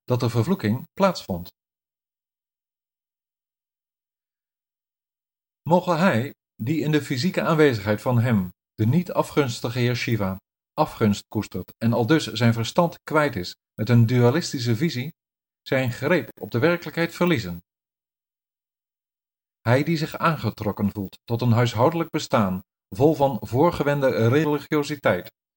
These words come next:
en in een verlangen naar materieel geluk, zich overgeeft aan vruchtdragende bezigheden, zal zijn intelligentie aangaande het Vedisch woord verloren zien gaan.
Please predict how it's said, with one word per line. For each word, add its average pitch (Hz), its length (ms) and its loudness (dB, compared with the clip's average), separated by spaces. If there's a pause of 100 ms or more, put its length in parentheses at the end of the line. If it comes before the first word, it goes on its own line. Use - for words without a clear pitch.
(140)
en 127 140 -2
in 139 100 0
een 143 160 -2
verlangen 156 400 0
naar 151 140 0
materieel 160 400 0
geluk, 135 300 -4 (360)
zich - 280 -6
overgeeft 113 600 0
aan 113 220 0
vruchtdragende 123 880 0
bezigheden, 120 680 -2 (500)
zal 135 220 0
zijn 143 240 -2
intelligentie 143 840 -2
aangaande 120 460 0
het 117 140 2
Vedisch 156 340 0
woord 143 320 -2 (200)
verloren 113 520 2
zien 101 160 -6
gaan. 92 300 -6